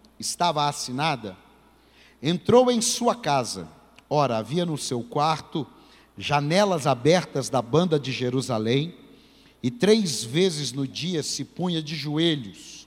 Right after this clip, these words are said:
e orava e dava graças diante do seu Deus, como também antes costumava fazer.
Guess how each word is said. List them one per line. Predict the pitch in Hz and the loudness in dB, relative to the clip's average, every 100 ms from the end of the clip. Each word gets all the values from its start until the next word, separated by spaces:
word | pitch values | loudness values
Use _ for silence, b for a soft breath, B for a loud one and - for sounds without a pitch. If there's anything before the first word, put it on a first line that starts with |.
| _ b b b _ | _ b b b _
e | 131 | 2
orava | 151 143 170 170 156 175 170 - | 4 4 2 0 0 0 0 -4
e | 143 | -6
dava | 143 156 151 | 0 0 -2
graças | 110 131 135 - - 95 - - - - B B B B | -2 0 0 -2 -10 -10 -10 -12 -16 -20 B B B B
diante | 101 104 143 185 196 - | -12 -2 2 4 2 -2
do | 170 151 | -4 -2
seu | - - 170 | -2 0 0
Deus, | 123 131 147 127 - - - - | 0 2 2 2 -6 -10 -10 -14
como | - 156 156 | -6 -4 -2
também | 160 131 135 147 | -2 0 0 0
antes | 131 139 - | -2 -4 -6
costumava | - 139 - 135 123 123 117 | -8 -8 -8 -6 -4 -4 -6
fazer. | - 117 92 85 | -8 -10 -8 -12